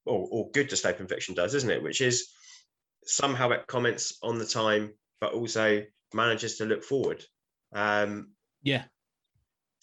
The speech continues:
Speaker 1: uh, uh, and this absolutely does that. The fact that we, we can relate it to now, the fact we can relate it to nineteen eighties America. Obviously, Slezak was an American writer, so, you know, there's the, the majority of relevance, I suppose, is tied to the States, but we're British, so we've got to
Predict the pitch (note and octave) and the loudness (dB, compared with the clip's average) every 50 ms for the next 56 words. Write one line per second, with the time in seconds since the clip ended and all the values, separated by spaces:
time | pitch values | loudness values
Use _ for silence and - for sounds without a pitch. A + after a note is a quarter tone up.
0 | - _ - B2+ B2+ F#2 F2 D#2 - - G#2 A2+ - - A2+ A#2+ A#2+ A#2+ - - | -16 _ -2 0 0 0 0 -2 -2 -4 -6 -6 -6 -4 -4 -2 0 0 0 0
1 | - - - G#2+ G2 B2 B2 A2 F2+ - - - A#2 - - G2+ G#2 G#2 - F#2+ | -2 -2 -4 -4 -4 -2 -2 -2 -2 -4 -4 -4 -2 -2 -2 -2 -4 -6 -4 -6
2 | A2 A2 - A2+ G#2 G2+ G#2 G#2+ G#2 F2 - - G#2+ G#2+ G#2+ G#2+ G#2+ G#2 - G#2 | -6 -6 -4 0 2 4 4 6 4 4 2 0 0 0 2 2 2 0 0 -4
3 | F#2 G2+ - G#2 G2+ G#2 G#2 F2 D2+ - G#2 G2+ G#2 G2+ G2+ G2+ G#2+ G2+ G2 G2+ | -4 -4 -6 -4 0 0 0 0 0 -2 -4 -4 -4 -4 -4 -4 -4 -6 -6 -4
4 | G2+ G2 F#2+ G#2 G2+ G2+ G2+ G2+ - G2+ G2 G2+ - _ _ _ _ _ G#2 - | -6 -4 -2 0 0 0 0 0 -2 -2 -4 -4 -6 _ _ _ _ _ -10 -8
5 | - A2 G2 - - G#2+ G2+ G2+ G#2 G2 G2 G2 F#2+ G#2 G2 G2 G2 F#2+ F#2+ F#2 | -6 -4 -4 0 2 2 2 2 2 2 2 2 2 0 0 0 2 0 0 -2
6 | - F#2+ G2 G2 G2 F#2+ F#2 - F2+ F2+ - - G#2 G2 G2 G2 - - - _ | -6 -6 -4 -4 -2 -4 -4 -4 -6 -4 -4 -2 0 0 -2 -2 -6 -12 -20 _
7 | _ _ - G#2 F#2 F2+ F2 G#2+ G#2+ G#2 G#2 - G2+ F2+ - - _ _ _ _ | _ _ -6 -4 -4 -2 0 2 2 2 2 0 -4 -8 -8 -14 _ _ _ _
8 | _ _ _ _ _ _ _ G2+ G#2 G2 - - _ - G2+ A2 A2 G#2 A2+ A2+ | _ _ _ _ _ _ _ -6 -6 -6 -6 -14 _ -10 -4 -2 0 2 4 2
9 | G#2+ G#2 - G2 F#2+ G2 F#2+ F#2 F#2+ F2+ - - G2 - G2 F#2+ - G2 F2+ F2+ | 2 2 0 -2 -2 0 0 0 -2 -6 -8 -8 -8 -8 -8 -6 -4 -2 -2 -2
10 | G2 F#2+ - - - G#2 G2+ G2 - E2 - - - F2 G2 A#2 - - - E2 | -4 -6 -10 -6 -4 -4 -4 -4 -6 -8 -8 -6 -2 -2 -2 -2 -2 -4 -6 -4
11 | - F#2+ F#2+ - F#2+ F2 D2 F#2 - - F2+ F2 F#2+ F#2 F2+ - A#1+ C2+ D2+ - | -2 -2 -2 0 0 0 0 0 -2 -6 -8 -6 -6 -6 -6 -4 -4 -6 -6 -6